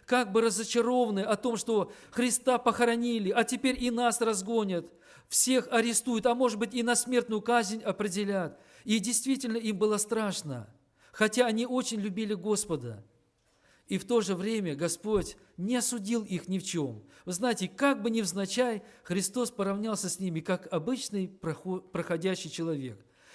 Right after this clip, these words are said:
И когда они поравнялись и стали вот беседовать, и Христос стал задавать им вопросы.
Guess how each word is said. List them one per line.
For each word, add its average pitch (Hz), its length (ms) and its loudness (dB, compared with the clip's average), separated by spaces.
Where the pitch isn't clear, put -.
И 220 120 0
когда 240 360 4
они 220 160 2
поравнялись 233 680 0
и 202 60 -4
стали 226 280 2
вот 196 140 0
беседовать, 202 640 0
и 220 100 0
Христос 240 580 0
стал 254 320 0
задавать 208 480 -2
им 165 100 0
вопросы. 147 680 0